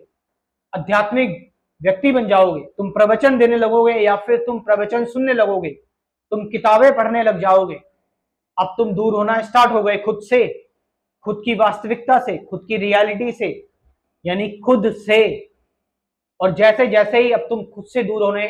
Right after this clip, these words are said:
स्टार्ट हो गए, तो लोग बने हुए हैं बहुत सारे तुम्हें खुद से और दूर करने के लिए। आओ हमारे पास, हम तुम्हें बताएंगे सत्य क्या है, हम तुम्हें बताएंगे सच्चाई क्या है, हम तुम्हें बताएंगे, देखो इस जगह पर यह बात लिखी हुई है,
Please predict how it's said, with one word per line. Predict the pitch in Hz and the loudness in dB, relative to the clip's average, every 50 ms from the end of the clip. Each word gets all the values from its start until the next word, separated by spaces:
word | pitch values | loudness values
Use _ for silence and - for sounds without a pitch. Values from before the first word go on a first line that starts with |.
| - - | -8 -12
स्टार्ट | - - 214 202 202 190 190 | -10 -2 0 2 2 2 0
हो | 175 160 | -4 -2
गए, | 175 202 220 220 | -2 -2 -2 -2
तो | - - - _ _ _ _ _ - 208 | -6 -12 -20 _ _ _ _ _ -8 -4
लोग | 208 220 233 254 220 190 | 0 4 4 4 4 2
बने | 208 214 240 262 | 0 0 0 0
हुए | 269 262 254 247 | 0 0 0 0
हैं | 240 233 214 165 | 0 0 0 0
बहुत | 170 196 202 202 - | 0 -2 -2 -2 0
सारे | 220 214 220 240 226 | 0 2 2 2 0
तुम्हें | - - 208 208 208 208 | -2 -4 -6 -8 -8 -8
खुद | 208 196 - | -10 -18 -8
से | - 247 226 233 - - | -2 -2 -2 -2 0 0
और | 208 233 247 269 262 208 | 4 4 6 4 4 2
दूर | 220 240 233 214 - | 0 -2 -2 -2 -2
करने | 220 208 208 202 202 | -4 -4 -4 -4 -8
के | - 208 185 | -8 -8 -8
लिए। | 185 180 180 156 - - _ - 175 | -6 -6 -6 -6 -8 -10 _ 0 2
आओ | 190 196 190 | 2 2 2
हमारे | 175 175 175 170 165 165 | 0 0 -2 -2 -2 -2
पास, | - 170 160 151 143 - - _ _ _ _ _ _ _ _ _ _ _ - | -2 -2 -2 -2 -4 -8 -16 _ _ _ _ _ _ _ _ _ _ _ -6
हम | 202 202 202 | -6 -4 -4
तुम्हें | 226 226 233 208 | -2 -2 -2 -2
बताएंगे | 214 208 214 202 208 208 208 208 208 | 0 0 0 0 0 -2 -2 -4 -4
सत्य | 208 208 214 - - - 214 202 | -4 -4 -8 -8 -6 -4 -4 -4
क्या | - - 196 185 180 | -2 0 2 2 2
है, | 180 185 170 143 - - - _ _ _ _ _ _ _ _ _ _ _ _ _ - | 2 2 0 -2 -4 -8 -18 _ _ _ _ _ _ _ _ _ _ _ _ _ -8
हम | 196 196 185 202 | -6 -6 -4 -4
तुम्हें | 214 226 220 214 | -4 -2 -2 -2
बताएंगे | 208 208 208 208 208 208 214 220 214 | 0 -2 -2 -2 -2 -4 -4 -6 -6
सच्चाई | 214 - 190 - - - 190 190 196 202 | -6 -8 -10 -8 -4 -2 0 2 2 0
क्या | 202 196 190 180 180 | 0 -2 -2 0 0
है, | - - 180 165 - - - _ _ _ _ _ _ _ _ _ _ _ _ _ - | 0 0 0 0 -2 -6 -14 _ _ _ _ _ _ _ _ _ _ _ _ _ 0
हम | 202 233 262 233 | 0 2 2 2
तुम्हें | 277 277 285 240 | 4 4 4 4
बताएंगे, | 220 208 226 233 233 226 220 185 151 - - _ _ _ _ _ _ - | 4 2 0 0 0 -2 -4 -8 -8 -10 -14 _ _ _ _ _ _ -8
देखो | 135 180 202 202 208 262 233 185 - - - - _ _ _ _ _ _ _ _ _ - | -2 0 0 2 4 2 2 2 0 -6 -12 -20 _ _ _ _ _ _ _ _ _ -4
इस | 220 214 147 | -4 -4 -2
जगह | 196 208 214 240 | 0 2 2 2
पर | 240 247 247 | 2 2 0
यह | 233 226 214 | 0 2 2
बात | 202 208 208 208 208 208 | 4 4 4 4 2 -2
लिखी | 190 175 202 220 | -4 -4 -4 -6
हुई | 202 208 202 196 | -4 -4 -4 -4
है, | 190 190 170 | -2 -2 -2